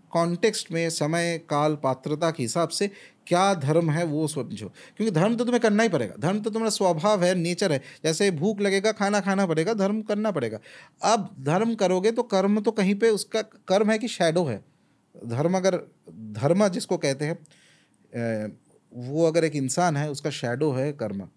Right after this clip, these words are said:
पीछे पीछे घूमता रहता है उसका। अगर आप कर्म के हिसाब से सोचते रहोगे, और ऐसा हुआ भी है बहुत सारे, अ, सिस्टम्स में, फिलॉसफी में कर्म को ही प्राधान्य दिया गया है कि कर्म मुझे, और उस सिस्टम का गोल भी ये रहता है कि फाइनल गोल यहाँ पे कुछ नहीं है, मेरे को बस,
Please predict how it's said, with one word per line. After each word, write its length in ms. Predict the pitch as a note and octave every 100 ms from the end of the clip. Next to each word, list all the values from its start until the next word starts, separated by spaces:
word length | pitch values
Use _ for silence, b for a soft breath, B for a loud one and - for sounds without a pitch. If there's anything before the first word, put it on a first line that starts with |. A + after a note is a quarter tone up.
| -
पीछे 200 | C#3+ D#3
पीछे 180 | D3+
घूमता 300 | D#3+ A#2+ A2
रहता 240 | A2 F#2 -
है 40 |
उसका। 280 | - - - B B B -
अगर 220 | D#3 G3
आप 180 | A3 G#3+
कर्म 280 | G3+ G3 G#3
के 100 | A#3+
हिसाब 220 | B3 B3
से 140 | G#3+ A3+
सोचते 360 | G3+ F#3+ G#3
रहोगे, 280 | F3 C3 C#3 - b b _
और 300 | D#3+ E3+ -
ऐसा 220 | D#3+ D#3+
हुआ 260 | G#3+ G3+ B3
भी 120 | A3+
है 100 | E3+
बहुत 260 | A3 D#3+ D#3+
सारे, 240 | F#3 F#3+
अ, 120 | F3+ - - D3 D3 C#3+ C#3 -
सिस्टम्स 500 | - C#3+ - F3 D#3
में, 120 | D3+
फिलॉसफी 480 | D#3 C#3 B2+ D3 F#3
में 160 | C#3+ - b b b
कर्म 280 | F3 F3 G3+
को 160 | G3+ G3+
ही 100 | A#3
प्राधान्य 440 | G#3+ E3 F#3 G#3
दिया 200 | E3 B2
गया 160 | G#2 G2+
है 200 | G2+ F#3 b b
कि 100 | F3+
कर्म 500 | E3 E3+ F3 F#3+ G3 F3+
मुझे, 480 | E3+ G3 G3+ - - - - _
और 100 | D#3
उस 220 | F3+ G#3+
सिस्टम 320 | G#3+ G3+ G#3+ G#3+
का 80 |
गोल 320 | G3 D3+ G3+ A3+
भी 160 | B3
ये 60 | G#3
रहता 240 | D#3 -
है 100 | G#2+ B B
कि 60 | F#3
फाइनल 400 | - D#3+ E3+ A3+
गोल 380 | F#3 G#3 A3+ -
यहाँ 180 | F3 G3
पे 100 | G#3+
कुछ 200 | G3+ G3+
नहीं 120 | G#3+
है, 60 | B3
मेरे 200 | G#3 F#3
को 100 | F#3+
बस, 260 | G3 G3